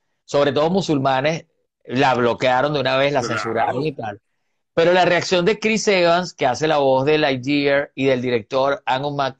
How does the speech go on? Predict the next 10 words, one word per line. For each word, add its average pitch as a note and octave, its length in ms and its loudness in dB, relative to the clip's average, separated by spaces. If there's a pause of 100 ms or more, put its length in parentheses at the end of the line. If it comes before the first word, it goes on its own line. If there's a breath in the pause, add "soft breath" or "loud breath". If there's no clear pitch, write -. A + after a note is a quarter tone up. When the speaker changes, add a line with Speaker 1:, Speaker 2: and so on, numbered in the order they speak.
Speaker 1:
Angus C3 400 -2
MacLane, C#3 600 -2
y C3+ 100 -4
de C3+ 100 2
la C3 100 2
directora, C3+ 760 0
y C3+ 80 -2
de C#3 100 2
la - 100 2
productora, C3 640 -2